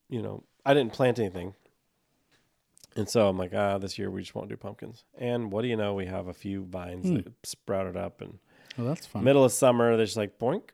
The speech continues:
Speaker 1: and then, then we have some pumpkins. Yeah, so they're nothing big, but we got a few. We got, a, I don't know, ten maybe.
Speaker 2: Oh, wow.
Speaker 1: Um, that are, I don't know, kettlebell sized. <laughs>
Speaker 2: You can work out with your pumpkins.
Speaker 1: <laughs> I,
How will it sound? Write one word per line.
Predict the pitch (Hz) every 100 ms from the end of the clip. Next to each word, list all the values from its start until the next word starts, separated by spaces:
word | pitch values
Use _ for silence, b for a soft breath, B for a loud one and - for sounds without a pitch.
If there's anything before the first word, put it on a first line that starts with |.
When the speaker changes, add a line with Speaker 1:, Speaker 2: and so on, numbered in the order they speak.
| -
Speaker 1:
and | 117
then, | 110
then | 107 104
we | 107
have | 107
some | 104 101
pumpkins. | 131 151 92 -
Yeah, | 120 117
so | 104 127 117 120
they're | 135
nothing | 175 165 95
big, | 95 143 127 120
but | 113 110 - _ b b b b b _
we | 143
got | 143
a |
few. | - 123 143 151 _
We | 127
got, | 131 113 - _ _
a, | 135 - _ -
I | 117
don't |
know, | 95 113 117 113 -
ten | - 107 113
maybe. | 120 131 139 _ _ -
Speaker 2:
Oh, | 123
wow. | 123 101 165 135 _ _
Speaker 1:
Um, | 120 104 98 98 - _
that | 117 107
are, | 95 90 - _ _ _ _ _
I | 101
don't | 104
know, | 85 92 101 _ _
kettlebell | - 92 98 107 110
sized. | - 123 117 -
<laughs> | - 831 - - - - -
Speaker 2:
You | 147
can | 160
work | 127 123
out | 120
with | 120
your | 123
pumpkins. | - 185 -
Speaker 1:
<laughs> |
I, | 180